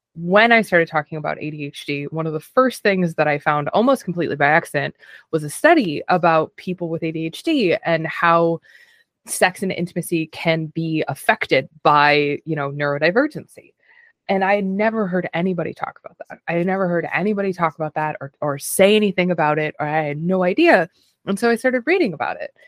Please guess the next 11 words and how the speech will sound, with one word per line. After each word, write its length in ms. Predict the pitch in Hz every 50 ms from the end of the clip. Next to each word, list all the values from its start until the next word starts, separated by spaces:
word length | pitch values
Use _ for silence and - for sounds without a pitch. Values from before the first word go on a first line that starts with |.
| _ _ _ _ -
Um, 200 | 196 214 214 202 -
and 120 | 202 208
what 120 | 208 226 220
I 40 |
realized 500 | 214 202 226 277 330 330 269 214 196 - -
was, 200 | 190 180 170 -
like, 180 | 175 165 -
there's 220 | - 190 180 170 175
a 60 | 180
lot 300 | 170 170 170 170 226 269
of 280 | 254 190 170 - -